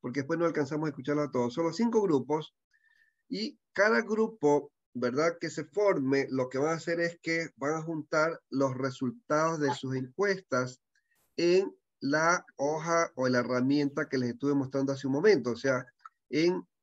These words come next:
en esta herramienta ustedes van a juntar sus resultados. Aquí en esta base de datos, aquí, ¿verdad? Ustedes van a juntar sus resultados de sus cuestionarios que hicieron o sus evaluaciones que hicieron, ¿sí?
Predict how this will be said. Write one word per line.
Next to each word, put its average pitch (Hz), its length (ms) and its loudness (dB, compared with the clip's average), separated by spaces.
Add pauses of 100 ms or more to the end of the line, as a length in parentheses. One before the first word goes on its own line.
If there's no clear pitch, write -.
(640)
en 117 220 0
esta 175 300 -2
herramienta 165 1000 2
ustedes 143 680 0
van 147 440 2
a 143 160 0
juntar 147 580 0
sus 143 400 -4
resultados. 135 640 2
Aquí 120 280 -2
en 151 80 0
esta 151 160 -2
base 151 220 0
de 156 120 2
datos, 151 440 0 (280)
aquí, 180 520 0 (480)
¿verdad? 151 320 0 (440)
Ustedes 160 480 2
van 160 160 2
a 170 80 2
juntar 160 460 0
sus 139 260 -4
resultados 147 680 0
de 143 200 4
sus 135 240 -6
cuestionarios 143 640 0
que 170 100 -8
hicieron 170 520 2
o 127 80 -12
sus 120 120 -6
evaluaciones 120 400 -2
que - 80 -10
hicieron, 180 520 2 (600)
¿sí? 220 400 0